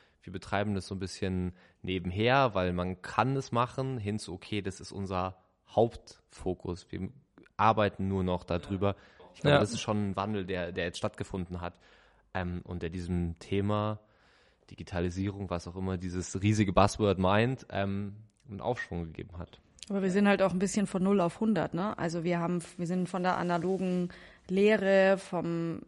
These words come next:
Speaker 3: digitalen Arbeiten, aber vor Ort im Büro mit allen Kolleginnen und Kollegen, sind wir jetzt halt in die digitale Homeoffice-Welt gegangen. Und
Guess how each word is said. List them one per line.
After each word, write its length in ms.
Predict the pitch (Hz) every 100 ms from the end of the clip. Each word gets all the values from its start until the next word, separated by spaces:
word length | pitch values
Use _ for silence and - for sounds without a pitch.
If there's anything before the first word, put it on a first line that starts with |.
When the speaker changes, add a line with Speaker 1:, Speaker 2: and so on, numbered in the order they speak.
| _ _ _ 220
Speaker 3:
digitalen 440 | 208 196 180 175
Arbeiten, 540 | - 196 208 202 202
aber 220 | - 170 170
vor 300 | - 196 -
Ort 280 | 185 190
im 180 | - 180
Büro 400 | 175 180 185 247
mit 200 | 233 170
allen 240 | 170 185 190
Kolleginnen 520 | 202 196 196 196 180
und 120 | 180
Kollegen, 680 | - 190 214 240 262 262 -
sind 180 | 185 190
wir 60 | 190
jetzt 140 | 190
halt 100 | 185
in 120 | 185
die 140 | 175 180 - - -
digitale 560 | 208 202 180 175 185 185 - - _ -
Homeoffice-Welt 800 | 233 240 220 226 180 190 214 - - - - - - -
gegangen. 580 | 202 170 202 233 254
Und 500 | 247 - 185 185 -